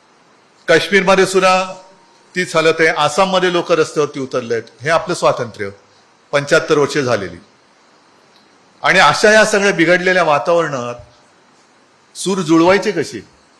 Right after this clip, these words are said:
मैफिल रंगवायची कशी? आणि संजय, म्हणजे आता हे दोन दोन संजय झालेत,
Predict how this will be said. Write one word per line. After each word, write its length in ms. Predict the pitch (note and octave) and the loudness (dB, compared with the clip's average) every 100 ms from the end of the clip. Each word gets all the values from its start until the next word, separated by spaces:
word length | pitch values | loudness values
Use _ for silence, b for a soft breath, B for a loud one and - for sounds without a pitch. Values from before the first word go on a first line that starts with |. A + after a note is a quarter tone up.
| _ _ _ _ - _ | _ _ _ _ -20 _
मैफिल 440 | B2 C#3+ C#3+ F#3+ E3+ | -2 0 2 2 2
रंगवायची 400 | E3 F3+ F#3+ G3 | 0 0 0 -2
कशी? 300 | C#3 - F#2+ - _ _ _ _ _ _ _ _ _ _ _ _ _ _ _ _ | -6 -8 -16 -20 _ _ _ _ _ _ _ _ _ _ _ _ _ _ _ _
आणि 180 | B2+ D#3+ | -4 -2
संजय, 420 | D#3 E3+ D#3+ F3 | -2 -2 0 2
म्हणजे 240 | F3+ E3+ E3+ D#3+ | 2 2 2 0
आता 160 | D3 E3 | 0 2
हे 180 | D#3+ | 2
दोन 240 | D#3 C#3 D#3 | 0 -2 -2
दोन 180 | F3+ E3 | -4 -2
संजय 300 | D#3+ D#3 D#3+ | -4 -2 0
झालेत, 280 | C#3+ B2+ | 2 0